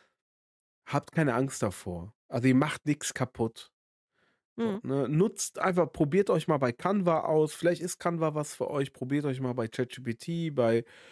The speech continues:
Speaker 1: äh, äh, Suno. Macht mal ein paar lustige Songs. Ich mache ja bei mir in den Ki-, äh, Seminaren, lasse ich ja auch immer die Teilnehmer irgendwelche Songs oder Podcasts erstellen oder so. Ne? Und habt einfach Spaß damit erstmal.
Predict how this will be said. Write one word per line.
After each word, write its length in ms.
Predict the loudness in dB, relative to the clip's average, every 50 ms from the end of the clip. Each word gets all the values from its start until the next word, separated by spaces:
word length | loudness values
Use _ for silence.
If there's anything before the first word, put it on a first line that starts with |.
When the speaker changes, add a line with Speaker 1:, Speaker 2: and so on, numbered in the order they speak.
| -20 -20 -20 -20 -20 _ _ 2
Speaker 1:
äh, 40 | 4 6 6 4 4 4 2 2
äh, 40 | 2
Suno. 640 | 2 0 2 2 4 4 6 6 6 6 6 6 4
Macht 240 | 4 2 0 0 0 0
mal 60 | -2
ein 60 | 0
paar 140 | 2 2 2
lustige 460 | 2 2 0 -2 -2 0 2 2 2
Songs. 400 | 0 2 2 2 2 2 -2 -2
Ich 100 | -2 0
mache 180 | 0 0 0 0
ja 20 | 2
bei 120 | 2 2
mir 140 | 2 2 2
in 60 | 2
den 120 | 2 0 -2
Ki-, 120 | -4 -6 -4
äh, 120 | -4 -2
Seminaren, 480 | 0 2 2 2 2 2 2 2 2 0
lasse 180 | 0 -2 -4
ich 80 | -6 -4
ja 80 | -4 -4
auch 140 | -2 -4
immer 120 | -4 -4 -4
die 100 | -4 -6
Teilnehmer 400 | -6 -4 -4 -2 -2 -2 -2 -2
irgendwelche 340 | -2 -2 -4 -6 -8 -8 -10
Songs 380 | -8 -6 -4 -4 -4 -4 -4 -4
oder 120 | -4 -4
Podcasts 600 | -6 -8 -12 -14 -10 -8 -6 -6 -6 -6 -8 -10
erstellen 480 | -8 -8 -8 -2 0 0 0 2 0 0
oder 200 | -2 -2 -2 -2
so. 280 | -2 -2 -4 -4 -4 -6 -14 -20 -20 -20 -20 -20 _ _ _ _ _ _ _
Ne? 280 | 2 4 4 4 2 -4 _
Und 260 | _ -4 -4 -4 -4 -4
habt 200 | -2 -2 0 2 2
einfach 200 | 2 2 2 0
Spaß 300 | 2 0 -2 -2 -2 -2
damit 260 | -2 -2 -2 -2 -4
erstmal. 440 | -6 -6 -8 -8 -10 -12 -12 -12